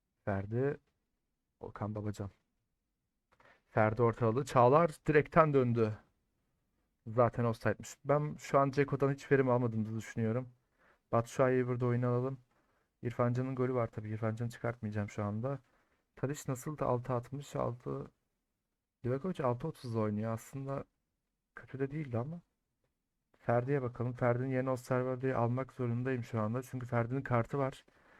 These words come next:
Ceza görmesini istemiyorum gerçekten.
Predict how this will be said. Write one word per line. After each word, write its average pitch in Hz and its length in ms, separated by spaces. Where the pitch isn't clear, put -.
Ceza 117 300
görmesini 120 520
istemiyorum 113 600
gerçekten. 110 560